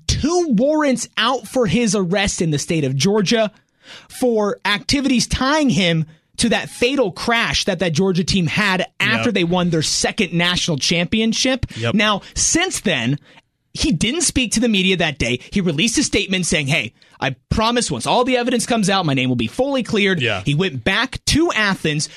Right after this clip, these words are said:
Speaker 1: turned himself in, posted a four thousand dollar bond. Sixteen minutes later,
Speaker 2: Yep.
Speaker 1: he's out heading back to the Combine.
Speaker 2: Yep.
Speaker 1: Did not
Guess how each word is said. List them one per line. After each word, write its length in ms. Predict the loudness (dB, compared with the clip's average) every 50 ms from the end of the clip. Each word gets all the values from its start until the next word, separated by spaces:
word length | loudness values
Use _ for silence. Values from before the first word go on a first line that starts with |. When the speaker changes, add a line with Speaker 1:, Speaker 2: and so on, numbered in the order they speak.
| -16 _
Speaker 1:
turned 240 | -4 -2 0 2 2
himself 400 | 2 0 0 0 -2 -2 -2 -2
in, 200 | 0 0 0 -2 -4 -8 -16 -8 -4
posted 300 | -2 -2 0 0 0 -2
a 60 | -2
four 300 | -2 -2 -2 0 0 0
thousand 400 | 0 -2 -2 -2 0 0 0 0
dollar 280 | 2 2 2 2 0 0
bond. 380 | 0 0 0 2 2 0 0
Sixteen 480 | 0 0 -2 0 0 0 0 0 0 2
minutes 280 | 2 2 0 0 0 0
later, 280 | 0 2 2 0 -2 -4 -10 -4 -2
Speaker 2:
Yep. 100 | -2 0
Speaker 1:
he's 120 | -2 -4 -2 0
out 280 | 0 0 0 -2 -4 -12 -20 -12 -4
heading 440 | -2 0 2 2 2 0 -2 -4 -8 _ _ _ -2
back 320 | -2 0 0 0 -2 -2 -2
to 120 | -2 0
the 80 | 0 0
Combine. 680 | 0 2 2 2 2 2 2 2 2 2 2 0 0 -2 -2
Speaker 2:
Yep. 180 | -2 -2 -2 -4 _ _ _ _ _ _ _ _ _ _ _ -2 -2 0 0
Speaker 1:
Did 180 | 2 2 2 4
not 400 | 4 4 4 2 2 0 0